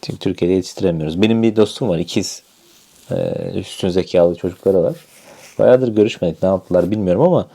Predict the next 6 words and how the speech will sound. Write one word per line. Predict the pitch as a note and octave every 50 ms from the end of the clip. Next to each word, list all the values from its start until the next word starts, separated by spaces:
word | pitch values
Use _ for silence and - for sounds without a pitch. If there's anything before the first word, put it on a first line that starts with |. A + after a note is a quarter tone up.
| - - - - - _ _ -
çok, | - C3 B2 - - - -
e, | D#3 C3 G2 F2 E2+ E2+ E2+ E2+ E2+ F2 F#2
zorlanıyordu | G2 A2 A2+ A#2+ C3 C#3+ D#3+ F3+ F#3+ D#3+ A2 F#2+
yani. | D#2 C#2+ D2 D2
Eğitimlerinde | - - F#2+ F#2 F2+ - - G2 F#2+ G2 G2 G2 G#2 A2 A2
zorlanıyordu. | F#2+ F#2+ F2 D#2+ D2+ D2 C#2+ D2 D2 -